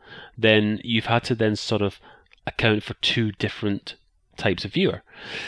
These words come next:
So experiments took place with different colours of balls, famously in Australia in the late nineteen seventies with World Series Cricket, which was a commercial competitor to the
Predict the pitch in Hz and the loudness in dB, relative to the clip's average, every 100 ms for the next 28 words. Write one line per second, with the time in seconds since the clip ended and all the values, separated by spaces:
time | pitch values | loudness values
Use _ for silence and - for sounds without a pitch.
0 | - - - 123 117 117 113 _ _ _ | -10 -2 4 6 6 4 0 _ _ _
1 | _ - - - 139 139 123 - 113 - | _ -6 0 6 6 6 2 -2 -6 -4
2 | - 107 107 - 104 - 113 - - - | 0 2 0 -4 -4 -4 -4 -6 -8 -2
3 | 110 107 101 98 - 110 110 113 - - | 0 0 0 -2 2 4 4 2 -2 -16
4 | - - - 131 165 160 - 131 127 - | -18 -12 2 4 6 2 2 2 2 2
5 | 120 113 110 107 - - 123 127 143 135 | 4 4 2 -2 -4 -2 4 4 6 4
6 | 117 110 - 117 113 107 107 104 107 _ | 4 0 -2 2 2 2 0 -2 -4 _
7 | _ _ - 110 107 104 101 98 98 110 | _ _ -18 -2 2 4 4 0 -4 0
8 | 117 117 113 107 - 131 117 - - - | 2 2 2 0 -2 -2 -2 -6 -10 -12
9 | - 107 101 - 110 110 - - 104 95 | -6 -4 -4 -2 2 2 0 -2 0 -2
10 | - - - - - - - 92 - 107 | -6 -6 -4 -4 -6 -8 -8 -8 -6 -2
11 | 104 104 - 104 98 - 107 - - 95 | 2 2 -2 -4 -4 -2 -2 -2 -8 -8
12 | - 92 92 | -6 -2 -2